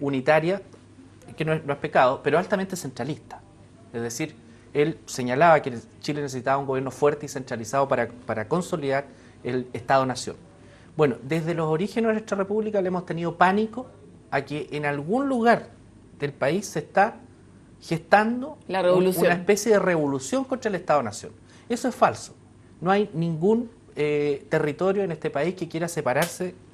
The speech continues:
Speaker 1: de, de, de, del Estado-Nación. No hay ningún pa-, no hay ningún territorio que quiera,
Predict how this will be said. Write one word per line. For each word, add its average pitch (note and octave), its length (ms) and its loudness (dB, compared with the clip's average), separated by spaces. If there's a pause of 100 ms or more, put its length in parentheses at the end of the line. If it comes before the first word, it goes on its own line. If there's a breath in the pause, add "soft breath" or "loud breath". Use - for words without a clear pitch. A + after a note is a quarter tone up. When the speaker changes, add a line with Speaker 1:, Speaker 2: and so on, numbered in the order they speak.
(220)
Speaker 1:
de, C3+ 420 -4
de, A#2+ 560 -4
de, A#2 560 -6
del A2+ 140 -8
Estado-Nación. C3 720 0 (360 loud breath)
No C#3+ 80 -4
hay D3+ 60 0
ningún D#3+ 320 -2
pa-, C#3+ 280 2
no C3+ 140 -4
hay C#3+ 80 -4
ningún C#3+ 280 -6
territorio D#3+ 460 -2
que D3+ 120 -8
quiera, D#3+ 320 -2